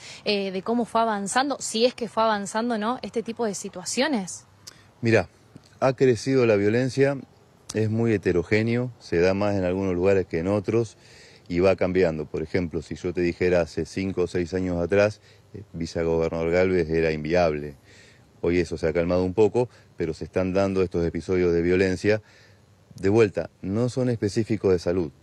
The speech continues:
Speaker 2: En salud se ven otro tipo de cosas. O sea, uno está acostumbrado que en los hospitales entran heridos y por ahí entran las dos bandas al mismo tiempo. ¿No es cierto? Eso se ha dado y se genera esa violencia. En hospitales, eh, periféricos, no tan centrales, es más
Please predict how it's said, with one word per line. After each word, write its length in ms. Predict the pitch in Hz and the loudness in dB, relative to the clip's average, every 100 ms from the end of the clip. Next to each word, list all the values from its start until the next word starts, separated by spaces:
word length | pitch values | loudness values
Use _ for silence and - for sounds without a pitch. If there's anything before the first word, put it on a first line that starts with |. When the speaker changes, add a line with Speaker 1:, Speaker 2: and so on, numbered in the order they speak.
| - | -12
Speaker 2:
En 120 | 82 | -10
salud 320 | - 98 113 - | -2 0 0 -4
se 160 | - - | -10 -2
ven 320 | 90 95 101 - - | 0 0 -2 -6 -2
otro 320 | 120 107 95 | 0 0 -2
tipo 260 | 95 92 | -2 2
de 80 | 87 | 2
cosas. 460 | 87 85 - 78 - | 2 -2 -2 -12 -12
O 40 | |
sea, 300 | 80 82 78 | -6 -2 -2
uno 160 | 80 85 | -2 -2
está 140 | 85 | -2
acostumbrado 400 | 87 82 87 90 | -2 -2 0 0
que 60 | 85 | 0
en 60 | |
los 80 | 82 | -4
hospitales 440 | 82 85 95 92 85 | -4 0 2 2 0
entran 260 | 82 82 | -2 -4
heridos 400 | 82 90 98 95 | -2 0 2 2
y 60 | 82 | 0
por 260 | - 80 | -4 -2
ahí 260 | 80 87 92 - - - | 0 0 -2 -6 -20 -12
entran 320 | 82 80 80 | -8 -6 -6
las 100 | 78 | -2
dos 160 | 82 85 | 0 2
bandas 360 | 92 92 85 | 2 2 0
al 100 | 80 | 0
mismo 240 | 85 82 80 | -2 -2 0
tiempo. 460 | 104 95 80 76 - _ _ _ _ _ | 2 2 0 -6 -8 _ _ _ _ _
¿No 40 | |
es 60 | - | -4
cierto? 240 | 90 85 | -2 2
Eso 220 | 90 - 82 | 2 2 0
se 120 | 82 | 2
ha 80 | 82 | 4
dado 440 | 98 92 80 73 - - _ _ | 6 6 4 -2 -10 -20 _ _
y 80 | - | -12
se 120 | 80 | -8
genera 360 | 80 87 101 92 | -4 0 2 2
esa 180 | 82 | 0
violencia. 580 | 80 82 82 80 - 76 - - - - - | 0 2 0 -2 -4 -6 -8 -18 -20 -20 -10
En 160 | 82 | -8
hospitales, 800 | 80 - 82 92 90 90 82 - | -6 -6 0 2 4 4 2 -4
eh, 320 | - 78 78 76 | -8 -4 -4 -4
periféricos, 600 | 82 78 87 95 87 80 | -4 -2 2 2 2 -2
no 80 | 78 | -6
tan 180 | 82 78 | -4 -4
centrales, 540 | 82 80 92 92 90 | -4 0 2 4 2
es 140 | 85 | 0
más 180 | 85 87 | -2 -4